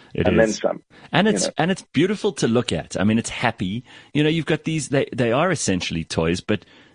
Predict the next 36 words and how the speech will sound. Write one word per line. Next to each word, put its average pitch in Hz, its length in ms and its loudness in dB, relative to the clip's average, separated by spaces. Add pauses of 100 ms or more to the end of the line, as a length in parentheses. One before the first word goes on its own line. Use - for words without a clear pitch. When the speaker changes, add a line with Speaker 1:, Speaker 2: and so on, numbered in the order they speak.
Speaker 1:
they, 143 120 2
they, 143 220 0
they're 139 200 0
beautifully 143 480 0
made, 92 340 2
and 90 160 2
all 185 180 4
of 196 80 2
them 104 160 0
are 87 100 0
so 165 400 -2
individualized. 87 760 0
I 87 60 2
noticed 123 320 0
there's, 104 320 0
like, 92 180 -2
the 98 100 -2
seven 101 400 0
dwarves, 85 480 0
and 80 120 -2
each - 200 -2
of 104 60 -4
them 90 140 0
is 73 80 -6
different 85 480 -4
up - 180 -10
there 73 220 -2
in, 67 160 -6
in 78 160 -2
the, 73 120 -4 (140)
on 80 60 -2
that 80 160 -2
shelf - 260 -2
behind 85 280 0
you. 143 40 8
Speaker 2:
Yeah. 131 300 6